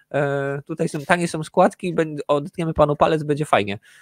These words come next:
E, i trochę tak jest, że te wszystkie osoby tak dołączają i robią s-, asasyńskie rzeczy na boku, ale oni mają swoje cele tam każdy w tych poprzednich historiach i to się wtedy gubiło. To jest powrót do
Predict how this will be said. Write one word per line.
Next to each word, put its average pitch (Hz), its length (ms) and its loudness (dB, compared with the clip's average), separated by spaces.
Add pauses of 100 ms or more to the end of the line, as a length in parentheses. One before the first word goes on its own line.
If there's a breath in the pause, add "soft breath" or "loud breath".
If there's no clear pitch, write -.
(160 loud breath)
E, 131 180 -4
i 143 60 -6
trochę 160 200 -4
tak 190 160 -6
jest, 135 160 2
że 123 80 -6
te 135 100 -16
wszystkie - 260 -4
osoby 139 240 0
tak 135 160 -2
dołączają 147 600 4
i 139 40 -6
robią 139 260 0
s-, - 300 -16 (220)
asasyńskie 147 540 -8
rzeczy 151 220 -6
na 139 100 -2
boku, 160 440 4
ale 147 480 0 (100)
oni 139 220 -8
mają 139 200 -6
swoje 113 340 -4
cele 101 280 -6
tam - 220 -18
każdy 117 380 -14 (440 soft breath)
w - 40 -20
tych - 100 -18
poprzednich 113 440 -8
historiach 120 540 -2
i - 100 -18
to 139 80 -6
się 127 180 -8 (200)
wtedy 131 220 -4
gubiło. 127 500 0 (380 soft breath)
To - 80 -4
jest 269 200 -4
powrót 208 320 0
do 143 320 -2